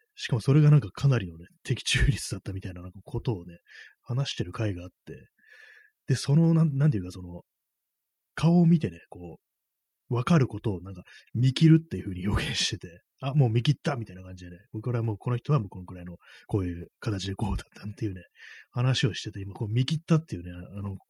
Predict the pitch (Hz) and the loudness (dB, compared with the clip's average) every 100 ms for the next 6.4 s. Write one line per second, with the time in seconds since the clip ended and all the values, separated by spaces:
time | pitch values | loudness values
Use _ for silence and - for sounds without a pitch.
0 | 117 117 110 87 80 _ - 95 85 - | 0 2 2 -2 -12 _ -10 -8 -10 -10
1 | 127 113 113 - - - - - 110 117 | -4 -4 -6 -14 -20 -20 -20 -10 -2 2
2 | 117 113 - - 82 87 113 101 92 107 | 2 0 -6 -10 -14 -4 -2 -2 -4 -4
3 | 104 90 - 90 - 85 - _ _ _ | -4 -4 -10 -14 -14 -16 -18 _ _ _
4 | _ _ _ _ - 98 113 - 175 165 | _ _ _ _ -10 -6 -4 4 6 6
5 | _ - 85 87 85 80 _ _ - 135 | _ -10 -10 -14 -18 -20 _ _ -2 0
6 | 98 - - | 0 -4 -18